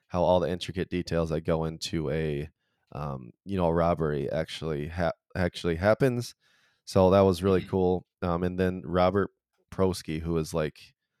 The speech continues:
Speaker 1: the, like, um, a kingpin of sorts, uh, he's, like, a mob boss. He does an extremely good job in his, there's this one scene in particular where he's just, like, standing over, um, James Caan's character, and he's
Speaker 2: Mm-hmm.
Speaker 1: just talking to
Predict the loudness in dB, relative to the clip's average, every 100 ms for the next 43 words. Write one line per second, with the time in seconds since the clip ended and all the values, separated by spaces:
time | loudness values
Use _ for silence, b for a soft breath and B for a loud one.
0 | _ _ _ _ -4 0 0 -2 -4 _
1 | _ -10 -8 -10 -10 -8 -8 -10 -16 _
2 | -14 -12 -12 -8 -8 -4 -2 -2 -2 2
3 | 2 2 -2 -14 _ _ _ _ _ _
4 | _ -10 -8 -8 -8 -4 -2 -2 0 0
5 | 2 2 2 -2 -2 2 2 0 -6 -10
6 | -4 0 0 -2 -2 -2 0 -2 -2 -4
7 | -4 -4 -8 -12 _ _ -4 -4 -2 0
8 | 0 -2 -4 -4 -6 -6 -6 -2 -2 -2
9 | -2 -6 -8 -4 -4 -4 -6 -4 -2 -2
10 | 0 2 2 2 -4 _ _ _ _ -12
11 | -10 -10 -12 -10 -4 -4 -4 -4 -4 -4
12 | -2 -2 -2 -2 -2 -4 _ _ _ _
13 | -10 -8 -8 -8 -6 -2 -2 -4 -4